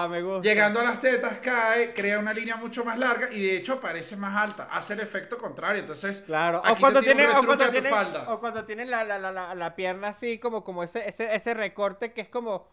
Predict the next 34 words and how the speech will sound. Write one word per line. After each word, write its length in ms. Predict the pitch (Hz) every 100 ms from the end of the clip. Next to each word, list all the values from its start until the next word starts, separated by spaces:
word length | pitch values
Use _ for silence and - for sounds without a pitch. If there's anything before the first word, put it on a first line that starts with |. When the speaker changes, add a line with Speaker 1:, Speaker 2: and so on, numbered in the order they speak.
| _ _ _
Speaker 2:
que 100 | -
es 60 | 185
como 260 | 240 247 202
que 100 | 196
se, 380 | 214 190 180 175 _ _
de 200 | 170 185
lado, 340 | 262 302 208
marico, 400 | 180 196 233 196
que 80 | 196
es 80 | 185
como 280 | 285 247
que 80 | -
está 260 | 180 202 247
despe-, 320 | 277 240 202
de 120 | 180
toda 320 | 170 208 220 254
de 60 |
lado. 360 | 202 202 147 117 _ _ _ _ _
Que 80 |
es 60 | 165
como 280 | 233 226 170
que, 120 | 180
bueno, 260 | 196 277 214
pero 120 | 185
ahí 140 | 180 180
faltó 400 | 247 247 277 294
hilo 260 | 320 311
y 80 | 330
aguja. 460 | 262 226 214 180 160
¿Qué 100 | 190
pasó 300 | 240 240 254
con 120 | 262
esa 180 | 254 262
falda? 380 | 247 208 151